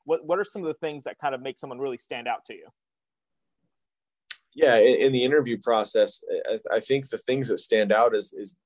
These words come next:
Speaker 2: like, like you talked about, the, the ability to show that they've done their research, um,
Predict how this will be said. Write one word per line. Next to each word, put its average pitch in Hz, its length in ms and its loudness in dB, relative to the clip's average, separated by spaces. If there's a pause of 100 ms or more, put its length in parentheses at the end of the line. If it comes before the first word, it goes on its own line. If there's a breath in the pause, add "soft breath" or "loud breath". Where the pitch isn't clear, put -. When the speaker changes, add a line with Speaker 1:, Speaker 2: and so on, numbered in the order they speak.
Speaker 2:
like, 101 260 0
like 101 180 2
you 104 80 -12
talked 101 260 -2
about, 92 360 0
the, 92 240 -2 (1120 loud breath)
the 107 140 -2
ability 107 440 4
to 98 80 -8
show 104 220 -2
that 101 120 -4
they've 98 160 -6
done 101 180 -6
their 95 120 -6
research, 117 580 -6 (540)
um, 87 580 -8